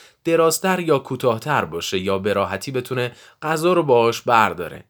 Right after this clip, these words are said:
اگه بچه‌ای برای نوشتن نیاز به کمک داشته باشه، درمانگر ممکنه که انگشت اشارهٔ اون رو از طریق نقاشی با انگشت یا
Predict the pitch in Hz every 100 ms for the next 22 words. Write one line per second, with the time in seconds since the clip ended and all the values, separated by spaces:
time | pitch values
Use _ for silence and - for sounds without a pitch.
0 | _ _ _ _ 135 135 127 107 - 135
1 | 123 117 107 113 113 107 104 104 135 139
2 | 127 117 113 110 - 113 139 - 127 -
3 | 104 87 95 135 170 175 _ _ _ 170
4 | 165 170 170 170 185 180 151 143 160 151
5 | 147 151 113 117 117 117 - 107 110 117
6 | 104 107 113 120 117 110 98 - 110 98
7 | 98 104 95 90 - 95 - 123 110 85
8 | 98 95 104 127 123 - 120 117 117